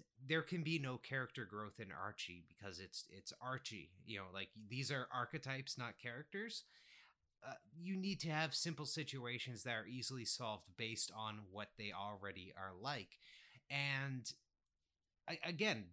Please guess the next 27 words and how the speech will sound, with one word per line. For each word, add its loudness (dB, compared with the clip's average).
this 4
could 2
have 4
been 4
condensed 2
into 0
one 0
issue 0
and -4
probably 0
have 0
worked, -4
like, -2
the, -4
the -8
crazier 2
aspects 2
of -2
it 0
that -4
come -2
out 0
of -6
kind -2
of -4
nowhere, -4
the, -6